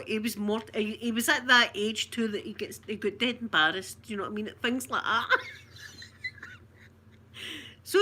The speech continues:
the next night he goes down with his student card, you know, he, he,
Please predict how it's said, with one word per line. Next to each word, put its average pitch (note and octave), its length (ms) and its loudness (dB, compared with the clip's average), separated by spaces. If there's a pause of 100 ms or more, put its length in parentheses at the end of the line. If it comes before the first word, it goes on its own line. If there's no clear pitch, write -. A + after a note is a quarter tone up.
the F#4 100 6
next G4 420 4
night F#4+ 280 8
he B3+ 100 -2
goes C4 200 0
down B3 280 4
with A#3 80 2
his A3+ 80 2
student - 640 2
card, B3 600 6 (180)
you A#3+ 160 -6
know, B3+ 100 2
he, B3+ 320 2
he, C4 300 -2